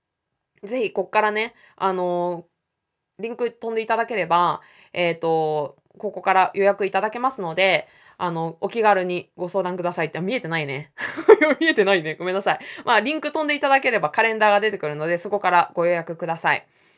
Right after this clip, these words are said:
はい。ということで、はい。今のところ何か質問ある方いらっしゃいます？で、ちょっともう時間も、もう二十分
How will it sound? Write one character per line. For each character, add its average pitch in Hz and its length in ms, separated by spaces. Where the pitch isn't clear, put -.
は 175 180
い。 - 120
と 254 80
い 254 40
う 247 60
こ 254 100
と 220 100
で、 151 240
は 165 360
い。 147 240
今 277 200
の 311 100
と 294 120
こ 269 100
ろ 262 160
何 247 200
か 165 120
質 - 180
問 202 260
あ 214 60
る 202 80
方 156 180
い 156 80
ら 160 100
っ 160 40
し - 100
ゃ 170 40
い 165 40
ま 165 120
す？ 165 280
で、 220 300
ち - 80
ょ - 40
っ - 40
と 233 80
も 202 140
う 185 40
時 175 140
間 339 260
も、 330 400
も 208 100
う 180 60
二 269 160
十 349 180
分 240 420